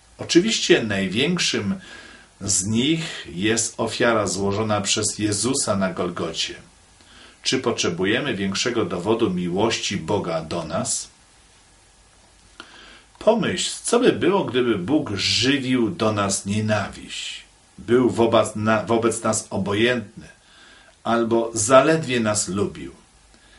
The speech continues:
Jednak Biblia wyraźnie mówi, że Pan nas kocha.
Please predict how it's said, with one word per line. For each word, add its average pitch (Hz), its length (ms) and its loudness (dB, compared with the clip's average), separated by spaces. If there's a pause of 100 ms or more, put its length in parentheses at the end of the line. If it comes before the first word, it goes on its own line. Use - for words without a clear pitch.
(500)
Jednak 90 380 -4
Biblia 143 640 -2
wyraźnie 98 640 -2
mówi, 104 440 -2
że 82 240 -4 (120)
Pan 113 400 0
nas 107 320 -2
kocha. - 500 -6